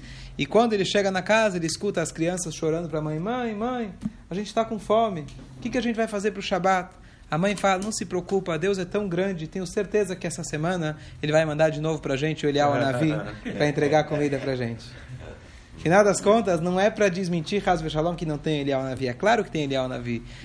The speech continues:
Speaker 1: Mas mais do que ver Deus, a gente vê aqui nessa história de Eliyahu Hanavi, ele trouxe Deus lá.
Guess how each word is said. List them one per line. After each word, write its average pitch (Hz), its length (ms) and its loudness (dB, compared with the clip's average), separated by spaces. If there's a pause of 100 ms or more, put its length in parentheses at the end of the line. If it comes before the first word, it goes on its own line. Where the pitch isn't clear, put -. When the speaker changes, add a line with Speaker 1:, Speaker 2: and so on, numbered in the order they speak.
(120)
Speaker 1:
Mas 151 260 4
mais 214 300 4
do 220 100 -4
que 196 160 -4
ver 175 280 2
Deus, 165 500 2
a 127 60 -6
gente 156 200 -6
vê 180 100 0
aqui 175 140 -4
nessa 170 200 -6
história 170 280 -2
de 151 120 -4
Eliyahu 151 220 2
Hanavi, 147 240 -2
ele 208 120 -2
trouxe 320 300 -2
Deus 240 280 4
lá. 175 300 2